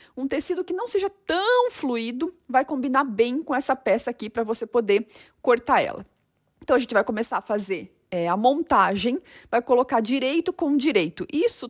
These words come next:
tanto da frente quanto das costas, e fechar essa parte aqui, ó. Então, você coloca direito com direito, bem certinho,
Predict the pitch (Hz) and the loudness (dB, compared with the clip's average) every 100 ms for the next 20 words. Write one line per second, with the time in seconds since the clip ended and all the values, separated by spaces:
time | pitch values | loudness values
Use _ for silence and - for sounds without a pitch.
0 | _ - 453 523 415 294 - 226 240 - | _ -2 0 0 2 2 2 0 0 -2
1 | 226 240 214 - - 170 - - - - | -4 0 2 2 0 -4 -4 -2 -2 -2
2 | - - - - 349 - - 466 - - | -8 -20 -16 -2 -2 0 0 0 0 0
3 | - 294 370 - - - 247 - 302 - | 2 2 -2 -10 -16 -6 -2 0 -2 0
4 | 233 220 247 - 302 _ 330 - - 180 | 2 2 -2 -8 -10 _ -4 -4 -10 -8
5 | - 175 190 185 202 202 190 175 190 208 | -8 -8 -8 -4 -4 0 -2 -2 -2 -2
6 | 190 - 196 196 185 208 302 302 214 226 | -2 -4 -8 -6 -2 0 -2 -4 -6 -4
7 | 208 202 - 277 | -4 -4 -6 -6